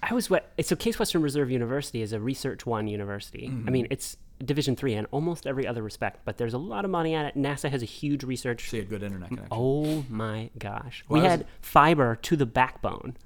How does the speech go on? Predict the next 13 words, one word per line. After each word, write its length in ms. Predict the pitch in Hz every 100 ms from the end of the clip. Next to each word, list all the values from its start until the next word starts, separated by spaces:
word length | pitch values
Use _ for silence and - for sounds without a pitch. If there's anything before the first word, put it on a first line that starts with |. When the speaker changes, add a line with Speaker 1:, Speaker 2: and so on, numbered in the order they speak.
| -
Speaker 2:
We 160 | 127
were 180 | 147 147
at, 180 | 120 110 -
when 120 | 117
I 60 | 120
was 100 | 117
at 40 |
Catholic 400 | - 127 151 107
U, 220 | - - - -
it 80 | 104
was 160 | 107
the 200 | - 95 - - -
first, 540 | 131 135 160 - -